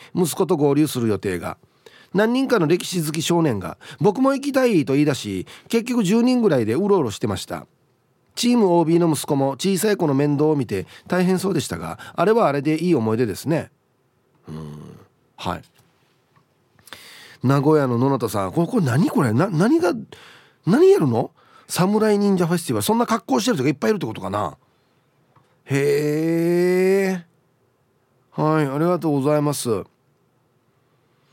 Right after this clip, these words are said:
いや、これはもう歴史好きな少年じゃなくても少年はワクワクするんじゃないな？忍者の格好とか見たら。ねえ。はい、さい、河内の芋かりんとです。こんにちは。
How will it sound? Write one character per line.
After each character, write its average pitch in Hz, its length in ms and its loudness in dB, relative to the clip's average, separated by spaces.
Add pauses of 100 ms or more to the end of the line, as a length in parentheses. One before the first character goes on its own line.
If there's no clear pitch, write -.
(520)
い 262 60 -2
や、 311 120 0
こ 427 180 4
れ 440 60 2 (260)
は 330 40 2
も 277 280 6
う 202 40 0
歴 220 200 0
史 185 240 -6
好 202 80 -8
き 247 120 -4
な 247 100 2
少 170 240 0
年 180 340 0
じ 147 120 0
ゃ - 20 4
な 185 140 0
く 220 120 -10
て 202 100 0
も 135 100 -2
少 190 260 2
年 185 160 2
は 196 120 2
ワ 202 120 2
ク - 80 -6
ワ 156 80 0
ク 104 80 -10
す 110 80 -12
る 131 140 0
ん 107 40 -2
じ 98 60 -2
ゃ 117 60 0
な 208 80 2
い - 20 2
な？ 151 80 2
忍 135 260 2
者 120 120 0
の 98 160 -6
格 - 200 -10
好 117 140 -2
と - 80 -12
か 101 80 -6
見 101 100 -4
た 92 120 -6
ら。 78 200 -8 (520)
ね 196 100 4
え。 160 220 0 (2000)
は 180 140 0
い、 196 100 2
さ 170 160 2
い、 143 100 2
河 170 300 0
内 170 160 -4
の 139 140 2
芋 156 180 4
か 147 140 0
り 143 100 0
ん 131 60 -2
と 139 100 -2
で 110 100 -2
す。 - 220 -14
こ 113 100 -6
ん 110 40 0
に 101 80 -4
ち - 80 -6
は。 92 200 -2